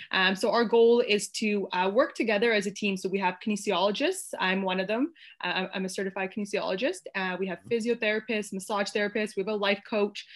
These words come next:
Speaker 1: We have counselors. So as practitioners, we try to work together to provide the best possible rehab program for, um, individuals coming into our clinic. So,
Speaker 2: Amazing.
Speaker 1: um, again, as a team, we like to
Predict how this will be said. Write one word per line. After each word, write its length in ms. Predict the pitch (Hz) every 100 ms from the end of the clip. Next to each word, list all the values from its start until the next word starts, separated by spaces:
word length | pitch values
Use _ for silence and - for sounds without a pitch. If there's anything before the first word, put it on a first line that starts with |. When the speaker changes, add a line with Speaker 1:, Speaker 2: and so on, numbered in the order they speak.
| - 214
Speaker 1:
We 60 |
have 80 | 220
counselors. 500 | - 208 196 220 214 - - -
So 120 | 233
as 160 | 269 285
practitioners, 520 | 339 320 294 262 233
we 60 | 240
try 140 | 277
to 80 | 294
work 220 | 254 254
together 360 | - 214 214 247
to 180 | 247 226
provide 360 | 220 202 196
the 120 | 185 220
best 340 | 220 302 - _ _ _ -
possible 440 | 196 196 208 208
rehab 420 | 202 208 190 190
program 420 | - 185 185 185 185 - - _
for, 400 | 226 214 214 208 - 190
um, 120 | 190
individuals 500 | 208 202 202 202 196
coming 220 | 214 190
into 220 | 190 -
our 100 | 185
clinic. 380 | 185 196 175 -
So, 320 | - 190 180 - - -
Speaker 2:
Amazing. 80 | 170
Speaker 1:
um, 320 | 190 190 196 - -
again, 360 | 214 208 202 202
as 160 | 220 202
a 60 |
team, 340 | 196 262 247 233
we 140 | 220
like 160 | 202 196
to 260 | 208 202